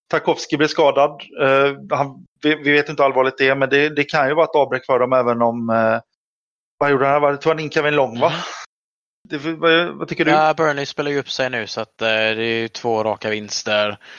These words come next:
Speaker 2: Ja, alltså det här var ju en måste-match för Cardiff. Och jag tror inför matchen så ty-, jag, jag, jag trodde att, eh, Burnley skulle ha mer i tanken,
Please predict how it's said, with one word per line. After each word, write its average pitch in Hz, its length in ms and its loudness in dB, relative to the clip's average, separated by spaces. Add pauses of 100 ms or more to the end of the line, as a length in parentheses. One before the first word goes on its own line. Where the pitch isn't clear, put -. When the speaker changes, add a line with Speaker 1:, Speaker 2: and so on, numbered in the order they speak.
(240)
Speaker 2:
Ja, 110 240 -2 (340)
alltså 120 220 -4
det 135 80 2
här 143 160 2
var 147 100 2
ju 143 80 2
en 135 80 -2
måste-match 113 520 -4
för - 80 -16
Cardiff. 101 640 -4 (320)
Och 113 280 -6
jag 107 80 -4
tror 113 260 -2
inför 113 360 -8
matchen 110 380 -6
så 110 120 -12
ty-, 113 340 -6
jag, 113 320 -4
jag, 120 120 0
jag 117 180 0
trodde 113 340 0
att, - 240 -4
eh, 113 140 2
Burnley 104 280 -4
skulle 110 200 -4
ha 104 140 0
mer 101 220 -4
i 95 40 -12
tanken, 101 600 -6